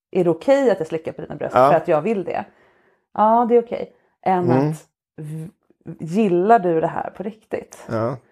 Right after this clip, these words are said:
Speaker 1: Jättesvårt att få det. Alltså, det är svårt
Speaker 2: Mm.
Speaker 1: att föreställa sig hur svårt det är att få den frågan.
Speaker 2: Mm.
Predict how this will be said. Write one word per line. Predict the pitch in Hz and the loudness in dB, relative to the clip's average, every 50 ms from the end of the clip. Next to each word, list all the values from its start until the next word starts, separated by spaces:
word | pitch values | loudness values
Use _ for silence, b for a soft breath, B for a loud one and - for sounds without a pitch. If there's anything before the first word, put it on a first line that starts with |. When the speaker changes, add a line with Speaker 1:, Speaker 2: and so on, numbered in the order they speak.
| _ _ _ | _ _ _
Speaker 1:
Jättesvårt | - 208 226 247 - - _ _ - 175 - 269 320 294 - - | -10 -8 -8 -8 -10 -14 _ _ -10 -8 -6 -6 -6 -6 -8 -8
att | - | -8
få | - - - | -8 -8 -4
det. | - | -4
Alltså, | - 190 208 214 208 196 196 - - | -2 -2 -2 -2 -2 -2 -2 -4 -6
det | - - 185 190 185 214 | -8 -14 -16 -8 -6 -6
är | |
svårt | 208 - - 247 254 | -6 -2 -2 0 2
Speaker 2:
Mm. | 262 262 269 | 2 4 4
Speaker 1:
att | 269 | 4
föreställa | 226 - - - 277 262 226 202 | 4 4 2 0 2 2 2 2
sig | - 185 165 | 2 0 -2
hur | 170 | -2
svårt | - - 208 196 196 | -2 -2 -2 -2 -2
det | - - | -6 -10
är | - | -14
att | - | -18
få | - - - 185 - - - | -4 -2 0 0 0 -4 -10
den | - 180 | -12 -14
frågan. | - _ - 160 160 - - 170 185 190 b b b b b b b b b b | -12 _ -12 -10 -10 -10 -10 -10 -10 -10 b b b b b b b b b b
Speaker 2:
Mm. | 127 - 120 127 143 | -4 -2 -2 -2 -2